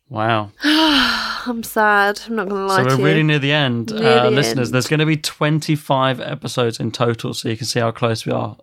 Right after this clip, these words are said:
Speaker 1: to the end of this now, of this miniseries. But, uh, yeah, I don't wanna dwell on that too much yet. We've still got a
Speaker 2: No.
Speaker 1: few good episodes ahead of us.
Speaker 2: Yeah.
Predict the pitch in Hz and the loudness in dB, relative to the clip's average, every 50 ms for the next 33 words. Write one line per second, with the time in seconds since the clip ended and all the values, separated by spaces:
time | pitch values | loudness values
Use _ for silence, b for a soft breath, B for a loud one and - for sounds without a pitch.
0 | _ _ - - 127 113 113 110 107 110 107 110 104 107 117 110 - - 131 123 | _ _ -10 -4 -2 0 0 0 0 0 -2 -4 -4 -4 -4 -4 -4 -2 -2 -2
1 | 123 123 113 113 - - 117 - 120 - - 127 123 123 120 - 127 120 120 123 | -2 -2 -4 -6 -6 -6 -6 -6 -4 -2 -2 0 0 0 -2 -2 -2 -2 -2 -2
2 | 113 - B B B B B B B B B B B - - - 117 117 113 113 | -4 -6 B B B B B B B B B B B -12 -6 -4 -4 -2 -2 -2
3 | 113 110 110 110 113 113 113 - - - - - 127 117 113 123 147 160 156 143 | -2 0 0 0 0 -2 -2 -4 -8 -12 -10 -6 -2 0 0 0 0 0 0 0
4 | 131 - 143 135 123 123 123 120 - - - - 120 113 - - - - 117 113 | -2 0 0 0 0 2 0 0 -2 -4 -6 -4 -4 -4 -6 -8 -10 -10 -6 -4
5 | 107 - - - 285 - 160 165 - - - 85 71 64 - 185 170 117 - - | -4 -4 -6 -8 -8 -6 -4 0 0 2 2 2 2 0 0 -2 -2 -2 -2 -2
6 | 131 123 - - - - 131 131 - - 120 113 - 131 - 110 110 - - - | -2 -2 -2 -2 0 0 0 2 2 0 0 0 0 0 -2 -2 -4 -6 -8 -12
7 | - - 170 151 117 107 85 | -12 -10 -6 -2 -2 0 0